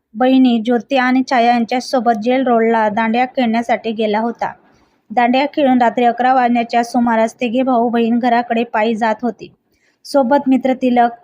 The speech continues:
मेहसोलिया देखील होता. यावेळी पाठीमागून मोईन शेख त्यांच्या इतर तिघा साथीदारांसोबत आला.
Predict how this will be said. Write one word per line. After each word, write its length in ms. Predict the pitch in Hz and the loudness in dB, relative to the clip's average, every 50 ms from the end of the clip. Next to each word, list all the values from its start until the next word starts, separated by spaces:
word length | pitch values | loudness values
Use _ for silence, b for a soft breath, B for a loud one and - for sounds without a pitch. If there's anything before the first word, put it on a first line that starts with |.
| _ _ _ - | _ _ _ 0
मेहसोलिया 760 | 240 254 269 269 285 294 294 - 285 254 240 254 254 247 240 | 2 4 4 4 4 2 2 0 0 2 2 2 2 2 2
देखील 380 | 214 233 233 233 - 269 262 | 0 -2 -4 -2 -4 -2 0
होता. 300 | 277 277 240 - 214 156 - 226 | 0 0 0 -2 -4 -6 -4 -2
यावेळी 580 | 233 247 254 262 254 285 285 262 240 240 240 247 b b b b b b b _ - | -2 0 0 2 2 2 2 2 2 0 -2 -2 b b b b b b b _ -2
पाठीमागून 600 | 247 240 240 302 285 294 254 233 220 254 254 254 | -2 0 2 2 2 2 2 2 2 2 2 4
मोईन 260 | 247 247 247 262 277 | 4 4 4 2 2
शेख 240 | 262 - 285 254 254 - _ _ _ _ _ _ _ _ _ _ _ _ _ | 0 0 -2 -4 -4 -4 _ _ _ _ _ _ _ _ _ _ _ _ _
त्यांच्या 320 | - 254 247 247 - 269 254 | 2 2 2 2 2 2 2
इतर 340 | 254 254 254 - 277 269 285 - - | 2 2 2 0 0 0 0 0 0
तिघा 320 | 262 254 254 277 285 277 262 | -2 2 2 2 2 2 0
साथीदारांसोबत 920 | 269 294 247 233 254 254 254 247 233 240 254 262 - 302 262 220 247 233 247 | 0 -2 -2 0 0 0 2 2 2 2 2 0 0 -2 0 0 0 0 0
आला. 260 | 220 208 208 190 | 0 0 0 -2